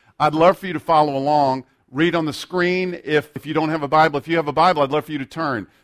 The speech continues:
Ma-, Mark chapter ten, verses seventeen through twenty-seven.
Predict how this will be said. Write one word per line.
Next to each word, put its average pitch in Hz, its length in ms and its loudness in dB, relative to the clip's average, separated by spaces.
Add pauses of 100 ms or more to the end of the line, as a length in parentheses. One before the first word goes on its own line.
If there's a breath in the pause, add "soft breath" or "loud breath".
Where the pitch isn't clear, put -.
Ma-, 143 220 -2
Mark 165 300 2
chapter 185 260 -2
ten, 147 440 -4 (200)
verses 151 380 -2
seventeen 170 800 -2
through 156 280 -6
twenty-seven. 139 720 -6